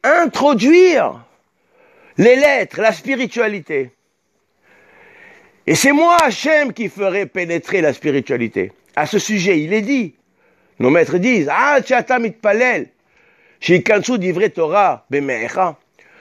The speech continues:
Toi qui pries l'Éternel pour que la Torah pénètre en toi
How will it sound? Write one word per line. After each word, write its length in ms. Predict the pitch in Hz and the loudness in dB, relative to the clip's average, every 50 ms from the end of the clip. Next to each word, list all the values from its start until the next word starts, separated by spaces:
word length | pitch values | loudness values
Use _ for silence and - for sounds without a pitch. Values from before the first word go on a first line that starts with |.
| - - _ | -20 -10 _
Toi 280 | - 269 320 302 277 226 | 2 2 4 4 2 0
qui 180 | - 220 226 | 0 -2 -4
pries 460 | 180 - 180 254 330 294 247 180 123 - _ | -4 -2 0 2 2 2 2 0 -4 -10 _
l'Éternel 720 | - 165 196 - 247 214 190 208 226 262 269 240 185 151 - | 0 0 0 2 0 -2 -2 0 0 0 0 0 -2 -4 -6
pour 240 | _ - 170 - | _ -8 -8 -4
que 320 | - 214 220 208 175 143 - - _ _ _ _ - | 0 0 2 2 0 -2 -4 -8 _ _ _ _ -4
la 180 | 135 170 185 | -2 0 0
Torah 640 | - - 233 214 196 190 240 277 254 220 170 123 - _ _ _ _ _ _ _ _ _ _ _ _ _ | 2 2 2 2 2 2 0 0 0 0 -2 -4 -8 _ _ _ _ _ _ _ _ _ _ _ _ _
pénètre 540 | - 233 233 240 262 294 269 233 - - - | -2 -2 0 2 2 2 0 0 -2 -6 -6
en 140 | 196 202 165 | -6 -6 -4
toi 340 | - 277 339 330 294 220 | -2 0 0 2 0 0